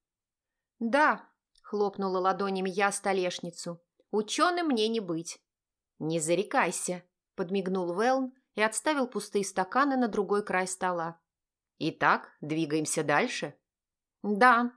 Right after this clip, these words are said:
наклонилась я над столешницей и украдкой кивнула на колонну у входа в зал обучения. Всё то время, что я провела с моими учителями, Шаола неподвижно сидела за колонной, выглядывая из-за неё лишь половиной морды.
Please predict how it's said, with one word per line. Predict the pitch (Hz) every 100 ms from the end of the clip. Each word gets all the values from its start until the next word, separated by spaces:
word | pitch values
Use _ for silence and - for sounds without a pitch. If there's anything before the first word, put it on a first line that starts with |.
| _
наклонилась | 220 233 196 196 196 196 -
я | 185
над | 180
столешницей | 180 - 185 240 294 285 277 262
и |
украдкой | 226 226 226 233 226
кивнула | 214 214 196 202 202
на | 196
колонну | 190 175 196 208 190
у |
входа | - 214 208
в | 185
зал | 180 180
обучения. | 180 185 - 170 165 165 160 _ _ - -
Всё | - 196
то | 190 190
время, | 202 226 208
что | - 175
я | 175
провела | - 180 185 180
с | -
моими | 180 180 180
учителями, | 175 - 170 185 208 262 214 - _ - - -
Шаола | - 233 294
неподвижно | 285 262 247 220 240 220 208
сидела | 220 185 202 196
за | 185
колонной, | 196 190 180 175 165 165 165 _ _
выглядывая | 185 185 190 196 185 180
из-за | 175 180
неё | 185 185 233
лишь | 214 -
половиной | 175 170 180 180
морды. | 175 175 165 160 160